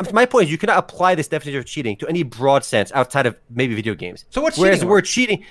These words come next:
Speaker 1: the word cheating, uh, I'll tell you, very simple terms, is to gain an unfair advantage.
Speaker 2: What's
Speaker 1: It,
Speaker 2: up?
Speaker 1: obviously, it's very subjective when you say w-, w-, unfair. When you, when you
Speaker 2: So it's
Speaker 1: gain
Speaker 2: subjective.
Speaker 1: an unfair advantage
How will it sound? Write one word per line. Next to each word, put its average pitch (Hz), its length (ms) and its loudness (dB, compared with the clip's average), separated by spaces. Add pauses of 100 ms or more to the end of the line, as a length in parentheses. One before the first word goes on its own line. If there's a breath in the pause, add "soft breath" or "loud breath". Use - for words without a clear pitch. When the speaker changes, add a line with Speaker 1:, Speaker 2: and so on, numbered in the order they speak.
Speaker 1:
the 214 80 -2
word 285 220 2
cheating, 254 320 -2 (120)
uh, - 60 -6 (160)
I'll 190 80 0
tell 254 160 -4
you, 220 160 -2
very 160 300 2
simple 190 300 -6
terms, 113 360 -4 (240)
is 131 240 -2 (280)
to 147 240 0
gain 190 420 2 (100)
an 139 160 -2
unfair 180 380 -2
advantage. 143 420 0
Speaker 2:
What's 196 140 -4
Speaker 1:
It, 180 60 -4
Speaker 2:
up? 226 60 0
Speaker 1:
obviously, 247 200 2
it's 170 100 -6
very 208 140 -8
subjective 165 400 0
when 113 80 -4
you 123 80 -4
say 151 140 -8
w-, 147 180 -6
w-, 156 200 -4
unfair. 143 300 -4
When 127 140 -6
you, 156 260 -2 (200 soft breath)
when 156 120 -2
you 170 60 0
Speaker 2:
So 190 80 2
it's - 100 -8
Speaker 1:
gain 147 120 2
Speaker 2:
subjective. 202 260 4
Speaker 1:
an - 80 -10
unfair - 220 -4
advantage 175 520 -2